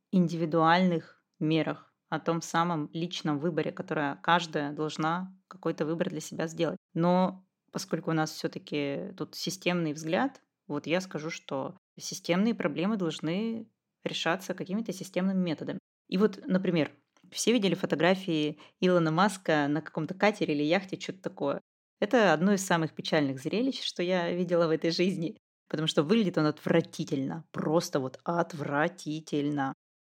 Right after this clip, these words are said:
И, кстати, я люблю какой-то твит, где написано, что мы его знаем только как, э, бывшего Граймс.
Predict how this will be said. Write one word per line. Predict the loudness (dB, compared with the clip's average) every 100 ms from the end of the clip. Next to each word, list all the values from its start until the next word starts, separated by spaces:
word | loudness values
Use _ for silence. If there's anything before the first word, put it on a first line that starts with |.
| _
И, | -8
кстати, | -4 -4 0
я | 0
люблю | 0 -2 -8
какой-то | -4 -4 -4
твит, | -4 -8 -8
где | -10 -4 -2
написано, | -2 -4 -8 -10
что | -12 -6 -2 -2 -4 -2
мы | 2
его | 2 2
знаем | 4 4 4
только | 0 -2 -6
как, | -8 -6 -4
э, | -2
бывшего | -2 -2 -2 -2 0
Граймс. | 4 6 4 -4